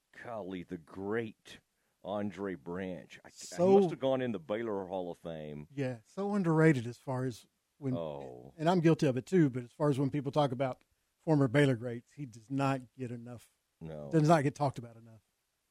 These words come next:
Speaker 1: No, and, you know, all those talking points on the Baylor basketball broadcast, you know, it's like, "Oh, the century before." They always <laughs> act like Baylor didn't even exist in basketball. I always would be like, "They had some great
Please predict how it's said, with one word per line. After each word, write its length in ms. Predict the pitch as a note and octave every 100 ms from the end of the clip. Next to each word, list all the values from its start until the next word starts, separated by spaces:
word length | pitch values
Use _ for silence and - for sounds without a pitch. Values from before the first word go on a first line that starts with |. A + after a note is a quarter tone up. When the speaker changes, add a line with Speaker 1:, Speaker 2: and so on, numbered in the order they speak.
| _ _ _ _ _ _ _
Speaker 1:
No, 560 | F2+ F#2 F#2 F#2 F2+ F2+
and, 240 | G2+ G#2 D2
you 100 | G#2
know, 320 | G#2+ G2 F#2+ F#2+
all 180 | G#2
those 160 | G#2+ F2+
talking 480 | - A2+ G2+ G#2+ F#2
points 640 | - G2 F2 E2 - - -
on 160 | F2+ F2+
the 60 |
Baylor 320 | D#2+ G2+ F#2
basketball 580 | E2+ F2 F2+ - E2 E2+
broadcast, 760 | C#2 F2 F2+ E2 F2 E2 D#2+ -
you 80 | D#2+
know, 100 | E2
it's 160 | D#2 E2+
like, 220 | E2+ D#2+ _ _ _ _
"Oh, 460 | C#3 F#3+ F3+ D#3+ C3+
the 160 | C3+
century 640 | - - G3 G3 - F3 F3
before." 600 | C#3 - E3 D3+ B2 G#2+
They 100 | G#2
always 280 | G#2+ - A#2+
<laughs> 60 |
act 220 | G#2 -
like 160 | A2+ F2+ E2
Baylor 280 | F#2+ G2+ F#2
didn't 180 | G2 F#2
even 220 | G2 F2
exist 640 | E2+ E2+ E2+ G2+ G#2+ -
in 80 | D#2+ E2
basketball. 720 | E2 F#2+ - E2+ D#2+ D2 D2+
I 40 |
always 220 | G#2 G2+
would 160 | F#2 F#2
be 100 | F#2+
like, 260 | F#2 F2 - _ - -
"They 240 | C#3 C#3+
had 260 | D#3 F3 E3
some 300 | - F3+ D3+
great 460 | B2 C#3 E3+ F3+